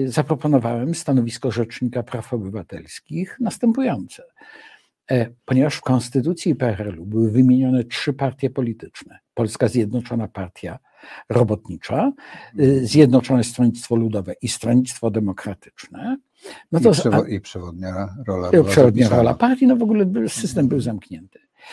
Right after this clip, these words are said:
Speaker 1: No ale jak można było spojrzeć z innej perspektywy, no to spojrzałem i,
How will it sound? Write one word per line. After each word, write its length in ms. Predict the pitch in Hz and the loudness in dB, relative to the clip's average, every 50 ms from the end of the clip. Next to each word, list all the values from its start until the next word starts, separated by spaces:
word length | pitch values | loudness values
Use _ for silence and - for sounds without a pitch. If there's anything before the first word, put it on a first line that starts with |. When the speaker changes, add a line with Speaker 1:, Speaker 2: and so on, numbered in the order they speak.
| - - _ - | -20 -12 _ -2
Speaker 1:
No 160 | 185 214 - | -2 0 0
ale 180 | - 220 254 233 | 2 2 2 2
jak 340 | 226 214 - - - _ - - | 2 0 -2 -8 -20 _ -20 -16
można 520 | - 165 156 147 147 160 175 - 175 175 156 | -14 -10 -8 -8 -6 -4 -4 -4 -4 -4 -2
było 180 | 147 147 143 | -2 -2 -2
spojrzeć 720 | - - - - 151 147 127 123 131 120 110 - - - - - | -2 -4 -6 -4 -2 0 0 0 -2 -2 -4 -8 -14 -14 -12 -12
z 120 | 107 117 | -8 -4
innej 240 | 135 127 117 113 110 | -2 0 0 0 -2
perspektywy, 840 | - 110 92 - - - 101 98 - _ - - 82 98 151 190 - _ _ _ _ _ _ _ _ _ _ _ _ _ - | -4 -8 -12 -12 -14 -16 -16 -16 -18 _ -20 -18 _ -12 -12 -12 -14 _ _ _ _ _ _ _ _ _ _ _ _ _ -16
no 360 | 170 165 175 175 160 160 156 | -12 -8 -6 -4 -2 -4 -2
to 120 | - 185 165 | -2 -4 -4
spojrzałem 840 | - - - 208 196 214 180 175 175 165 - - - - - - - - _ - | -2 0 2 4 4 4 2 0 -4 -4 -8 -12 -18 -20 -16 -16 -16 -10 _ 0
i, 240 | 151 143 143 139 | 2 2 2 0